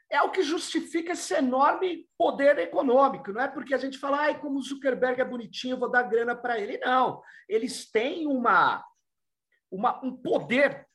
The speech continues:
tecnológico. E o poder militar americano não vem da superioridade étnica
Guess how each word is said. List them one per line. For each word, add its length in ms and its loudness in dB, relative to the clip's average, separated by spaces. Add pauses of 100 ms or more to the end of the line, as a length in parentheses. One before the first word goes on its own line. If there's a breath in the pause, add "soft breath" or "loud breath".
(140)
tecnológico. 800 -6
E 60 2
o 100 -4
poder 340 6
militar 520 0
americano 680 0
não 140 0
vem 240 -4
da 120 0
superioridade 1120 -2
étnica 640 -4